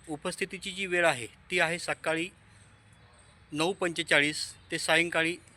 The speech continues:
सहा पंधरा वाजेपर्यंत. मी आता अकरा वाजून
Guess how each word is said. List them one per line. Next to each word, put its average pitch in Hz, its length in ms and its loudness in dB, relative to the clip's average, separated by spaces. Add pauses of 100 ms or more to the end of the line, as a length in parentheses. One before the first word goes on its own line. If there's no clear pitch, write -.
(340)
सहा 165 300 4
पंधरा 143 340 -2
वाजेपर्यंत. 117 400 -6 (1080)
मी 175 100 0
आता 196 440 4 (180)
अकरा 196 400 6
वाजून 196 440 2